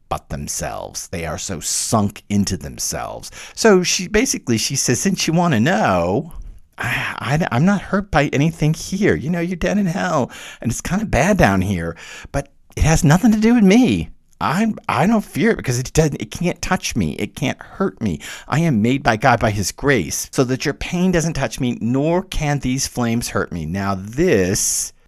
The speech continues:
is a moment of hesitation.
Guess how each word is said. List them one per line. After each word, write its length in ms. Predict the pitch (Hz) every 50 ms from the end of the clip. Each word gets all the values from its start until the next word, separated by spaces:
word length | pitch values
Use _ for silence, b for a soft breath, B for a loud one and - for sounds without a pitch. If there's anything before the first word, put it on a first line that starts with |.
| _ _ -
is 200 | 107 110 101 113
a 60 | 104
moment 680 | 101 101 98 98 95 92 92 92 95 90 - - - - _ -
of 100 | - 87
hesitation. 880 | - - 101 92 - - - - - - - - - - - - -